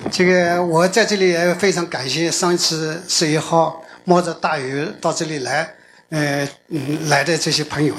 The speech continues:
尽管没有能够听到，我，我非，非，我自己也感到非常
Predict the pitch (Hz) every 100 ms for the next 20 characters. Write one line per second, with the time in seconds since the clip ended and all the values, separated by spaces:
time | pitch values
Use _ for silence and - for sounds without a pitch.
0 | - 160 151 139 160 139 131 147 147 -
1 | 165 139 104 60 131 143 147 - 156 147
2 | 170 180 - - - - - - 175 180
3 | 190 165 175 160 147 147 175 151 151